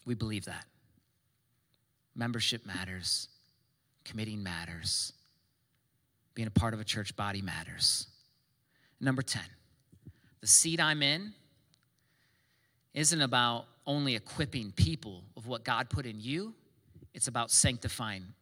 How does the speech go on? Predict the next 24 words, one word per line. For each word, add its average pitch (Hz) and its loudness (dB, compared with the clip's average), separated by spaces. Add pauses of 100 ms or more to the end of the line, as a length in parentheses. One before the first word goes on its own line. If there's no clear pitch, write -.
(160)
within. 101 -8 (2000)
No 127 -2
matter 139 8
what 147 4
seat 156 8
God 123 4
calls 127 2
us - -2
to, 113 -4
it's - -4
to 120 -4
become 117 -4
more 113 -4
like 101 -2
him. 95 -6 (2250)
So 151 0
it's 147 0
gonna 262 0
hurt. 104 -4 (1200)
Hurts - -2
so 107 4
good. 90 -12 (760)
It's - -2
beautiful. 95 -4